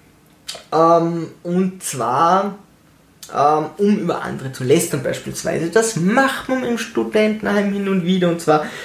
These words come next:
äh, würd ich sagen, mit achtzehn, neunzehn, zwanzig war ich noch nicht erwachsen.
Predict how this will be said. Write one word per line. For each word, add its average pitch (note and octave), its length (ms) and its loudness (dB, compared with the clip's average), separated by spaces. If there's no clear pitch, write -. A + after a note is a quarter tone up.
äh, - 340 4
würd D3+ 480 -2
ich F#3+ 220 -8
sagen, F3+ 280 4
mit - 180 -6
achtzehn, - 460 -4
neunzehn, C#3+ 360 -2
zwanzig C#3 420 -2
war - 200 -4
ich D#3 240 -6
noch C3+ 220 -6
nicht D#3 320 0
erwachsen. C3+ 540 -2